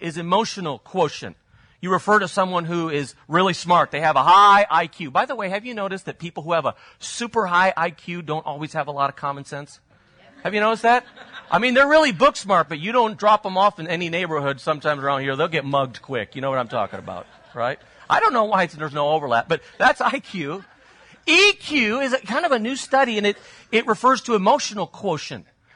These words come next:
It refers to emotional intelligence. Now, it's in your study guide. I think we also have it for the screen. What is emotional intelligence? Look at it. It, it is accurately, uh, being able to perceive and understand my emotions. Stop right there.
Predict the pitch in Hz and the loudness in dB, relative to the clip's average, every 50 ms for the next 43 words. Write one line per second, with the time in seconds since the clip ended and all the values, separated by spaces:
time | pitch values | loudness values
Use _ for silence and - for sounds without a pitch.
0 | _ _ _ - 190 214 220 208 - 226 233 226 - - 233 226 - - 208 202 | _ _ _ -6 -2 0 0 0 2 2 2 2 0 -4 -8 -6 -4 -2 0 2
1 | 208 233 269 247 - - 233 220 196 165 - 190 180 - 190 185 175 160 135 156 | 4 4 2 2 -2 -6 -6 -4 -4 -4 -4 -6 -6 0 2 4 4 2 2 -2
2 | 131 - 185 180 185 185 185 - 269 294 277 254 214 - - 214 208 214 214 190 | -8 -4 -4 -2 -2 -2 -4 -4 -4 -4 -4 -4 -4 -2 0 2 2 2 2 2
3 | 185 175 185 190 - 247 240 196 190 180 185 185 - 185 190 180 165 - - 175 | 2 2 2 0 -4 -8 -6 -4 -2 -2 -2 -2 -2 -2 -2 -2 -2 -4 -12 -12
4 | 156 147 - - 196 202 185 160 - - - _ - 160 185 254 311 - - 269 | -12 -12 -10 -8 -6 -6 -6 -6 -8 -12 -20 _ -4 2 4 4 4 4 2 -4
5 | 277 269 220 247 226 214 214 220 202 - 208 202 190 180 160 - 180 165 151 135 | -6 -6 -4 -4 -4 -2 -2 -4 -4 -6 -8 -6 -6 -6 -4 0 0 0 0 0
6 | 120 117 101 - 180 208 - 196 143 117 95 - - - - - - - 190 220 | -4 -10 -10 -6 -6 -4 -2 -2 -4 -4 -4 -10 -14 -20 -20 -16 -6 0 0 0
7 | 233 233 240 240 240 208 - - - 190 226 262 - - - 320 320 302 - 285 | 0 0 0 0 0 -2 -2 0 0 2 2 2 0 -4 -6 -4 -4 -4 -4 -4
8 | 285 285 302 320 311 _ _ _ _ _ _ _ _ _ _ _ _ _ _ _ | -6 -8 -8 -10 -12 _ _ _ _ _ _ _ _ _ _ _ _ _ _ _
9 | _ _ _ - - 156 143 208 233 262 262 262 254 240 240 240 - 202 - - | _ _ _ -6 -6 -4 -2 -2 -2 0 0 0 0 0 -2 -4 -4 -8 -8 -6
10 | - 208 - - - - 277 294 320 320 330 330 269 254 220 214 220 202 220 202 | -6 -6 -6 -6 -6 -2 0 0 0 0 0 2 2 2 2 2 0 0 -2 -6
11 | - - - 214 190 175 175 180 202 220 180 - _ _ - 147 170 190 196 196 | -6 -6 -6 -4 -2 -2 -2 -4 -4 -6 -10 -12 _ _ -8 -2 0 2 4 4
12 | 202 208 - 202 190 175 180 175 165 - - - 123 92 90 - - - - _ | 4 2 0 -4 -4 -2 0 -2 -2 -2 -8 -12 -14 -16 -16 -20 -20 -20 -20 _
13 | _ _ _ _ _ _ _ _ _ _ _ - - - - 214 214 202 - 196 | _ _ _ _ _ _ _ _ _ _ _ -20 -6 2 4 4 4 4 4 0
14 | 190 180 - 175 160 160 160 - | -2 0 -2 -2 0 0 -2 -2